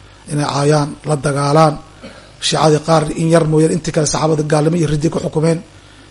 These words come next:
In yarna waxay ka dhigeen mac-, macsuum sida ambiyadii oo kale ah. Khawaarijta waaba ku gaalnimo xukmiyeen oo dhiiggooda banaysteen. Labadaa qolaba.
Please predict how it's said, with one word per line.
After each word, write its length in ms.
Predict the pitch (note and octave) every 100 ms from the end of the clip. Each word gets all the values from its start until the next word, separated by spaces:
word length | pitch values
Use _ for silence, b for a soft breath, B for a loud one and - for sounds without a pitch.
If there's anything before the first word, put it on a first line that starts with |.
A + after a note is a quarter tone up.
| b
In 80 | E3+
yarna 200 | E3+ E3 E3
waxay 140 | -
ka 80 | F3
dhigeen 200 | D#3+ D3
mac-, 360 | D3+ - - F3
macsuum 400 | D3 - G3+ D#3+
sida 220 | F3+ D3+
ambiyadii 340 | D3 E3 E3
oo 120 | D#3
kale 180 | D3 E3
ah. 120 | F3 - - b b b b
Khawaarijta 400 | D#3 E3+ F3+ F3
waaba 180 | E3+ E3
ku 120 | F3
gaalnimo 360 | F3 E3+ D#3+ D#3+
xukmiyeen 400 | E3+ D3 E3+ E3
oo 80 | F3
dhiiggooda 340 | F3+ E3 E3
banaysteen. 520 | D#3+ E3 D#3+ F#3 F3+ - - b b b b b b
Labadaa 340 | E3 A3+ G#3+ F3+
qolaba. 280 | E3 E3 C#3